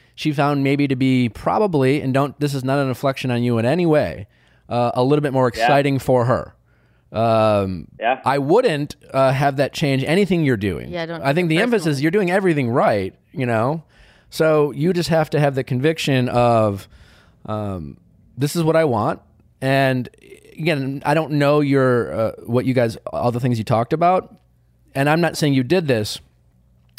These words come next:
Speaker 1: but, uh, on first dates, for someone who is seemingly so kind of knows what they want and what they don't want, that can be intimidating. But so try not to,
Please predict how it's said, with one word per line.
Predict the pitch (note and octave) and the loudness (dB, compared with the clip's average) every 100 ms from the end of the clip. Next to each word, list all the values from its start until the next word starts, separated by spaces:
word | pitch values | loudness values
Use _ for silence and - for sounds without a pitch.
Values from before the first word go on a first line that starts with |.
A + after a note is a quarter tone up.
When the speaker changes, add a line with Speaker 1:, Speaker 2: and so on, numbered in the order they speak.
| - | -8
Speaker 1:
but, | A2+ D3 C#3+ - - - - _ | 0 0 0 -6 -20 -20 -20 _
uh, | - B2 A#2+ G#2+ - - _ _ B2 | -4 0 0 0 -4 -12 _ _ -2
on | C#3+ | 0
first | D#3 E3 D3 - | 0 0 0 0
dates, | C3 D#3+ - | 2 0 -4
for | - - D3 | -18 -6 -4
someone | - D#3+ E3 E3 | 0 0 2 0
who | D#3+ C3 D3+ D3+ | 0 0 2 4
is | C#3 A#2 - - | 2 0 -8 -12
seemingly | - D#3 D#3 D3 D3 C#3 | -2 0 2 2 2 2
so | C3 - C3+ | 0 2 2
kind | C3+ C3+ | 2 0
of | C3 A2 - _ - - _ - | -2 -2 -10 _ -20 -20 _ -2
knows | B2 C#3 | 0 2
what | C3+ - | 0 0
they | C3 | 0
want | A#2 A#2+ C3 | 2 2 2
and | A#2+ | 0
what | B2 | -2
they | A#2+ A2+ | -2 -2
don't | A#2 B2 | 0 0
want, | C#3+ D3 B2 | 0 -2 -2
that | C3 - | -2 -4
can | C3+ C3+ | -6 -4
be | C#3 | -2
intimidating. | D3 D3 D#3 D#3 D#3+ F3+ F3 | -4 -2 -2 -2 -2 -4 -2
But | D#3 D3 | -2 -2
so | - E3+ D#3+ | -2 2 2
try | D3 - - D3+ D#3 | 0 -6 0 2 2
not | E3 D#3 D3+ - | 2 0 -2 -4
to, | - D3 C#3+ C3 | -2 2 2 0